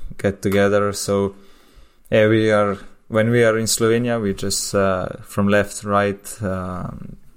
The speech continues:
and we don't have much, much of, uh, free time to, to relax. But that's why we, we stay in, uh, Monaco,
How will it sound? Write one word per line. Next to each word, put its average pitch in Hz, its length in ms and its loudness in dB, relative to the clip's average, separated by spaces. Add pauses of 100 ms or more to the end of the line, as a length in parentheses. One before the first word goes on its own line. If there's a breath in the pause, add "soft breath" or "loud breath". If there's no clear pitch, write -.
(200)
and - 220 -6 (180)
we 101 140 0
don't 101 200 2
have 101 260 -2
much, 104 360 -4 (720 loud breath)
much 120 200 2
of, 117 180 -2
uh, 117 300 4
free 131 300 0
time 127 440 0
to, 104 420 -2
to - 160 -8
relax. 104 560 0
But - 320 -2 (100)
that's - 300 0
why 101 140 4
we, 95 460 -2
we 95 100 -6
stay 98 400 2
in, 95 220 -2
uh, 92 240 -10
Monaco, 98 640 -4